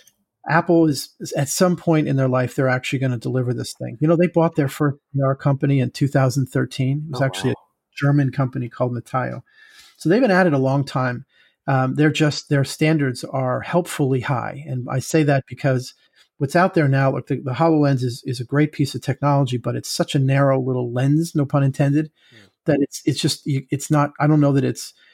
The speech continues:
Speaker 1: as ready for prime time as what, what I think we need, which is much wider field of view. So you, basically you can put virtual things anywhere. So I think that, that a, a number of technologies come together,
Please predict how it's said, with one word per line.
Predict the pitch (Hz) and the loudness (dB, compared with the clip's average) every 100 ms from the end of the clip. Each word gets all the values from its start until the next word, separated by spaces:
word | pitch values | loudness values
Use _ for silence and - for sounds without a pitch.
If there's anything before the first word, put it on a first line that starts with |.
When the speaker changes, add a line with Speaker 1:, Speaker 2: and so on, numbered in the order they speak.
| _ - | _ -2
Speaker 1:
as | 139 127 | 0 4
ready | 143 139 | 4 4
for | 131 - 135 131 | 0 -2 0 0
prime | 131 - 139 135 | -2 0 2 2
time | - 131 127 123 | 0 0 0 0
as | 127 120 | -4 -2
what, | 131 131 | -4 -2
what | 139 | 0
I | 127 | 0
think | - 139 131 | 0 -2 -2
we | |
need, | 127 120 117 | -6 -6 -8
which | 127 117 127 | -8 -8 -8
is | 113 | 0
much | 135 - | 0 0
wider | 131 127 120 120 127 _ _ | 0 0 2 -2 -6 _ _
field | - 147 139 | -2 2 2
of | 131 | 2
view. | 123 127 156 | 0 0 -2
So | - 131 123 | -2 -4 -4
you, | 131 - | -6 -4
basically | 143 135 147 131 | -2 -2 -2 0
you | 127 | 0
can | 123 131 | 0 -4
put | - 143 - - | 0 -2 -2 -6
virtual | 143 135 139 127 | -2 -2 -2 -2
things | - 131 120 139 | -2 -4 -4 -2
anywhere. | 139 127 120 123 _ _ _ _ _ | 0 0 -4 -10 _ _ _ _ _
So | - | 0
I | 151 | 0
think | - 254 254 | 2 0 2
that, | 170 - | 0 2
that | 147 135 | 0 2
a, | 131 - - _ _ _ _ | 0 -4 -12 _ _ _ _
a | 147 | 0
number | 143 160 190 180 | 4 4 4 0
of | - | 2
technologies | 170 - 143 147 135 127 | 0 2 2 2 2 -2
come | - 147 131 | -2 -2 0
together, | 127 131 123 123 127 | 0 -2 -2 -8 -12